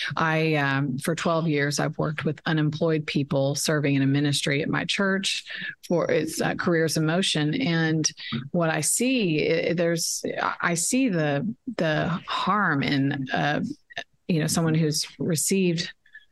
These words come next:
a very poor education. They, they need a lot of help drafting their resume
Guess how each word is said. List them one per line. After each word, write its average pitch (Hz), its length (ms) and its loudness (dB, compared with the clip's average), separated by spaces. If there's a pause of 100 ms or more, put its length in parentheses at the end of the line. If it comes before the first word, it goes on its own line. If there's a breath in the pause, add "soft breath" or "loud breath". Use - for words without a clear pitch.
(140)
a 170 60 2
very 170 280 2
poor 180 300 -2
education. 165 720 0
They, 139 240 2
they 156 240 2
need 151 300 2
a 151 40 2
lot 143 300 2
of 165 80 0
help 143 440 -2 (580 loud breath)
drafting 139 420 0
their 139 180 2
resume 180 760 0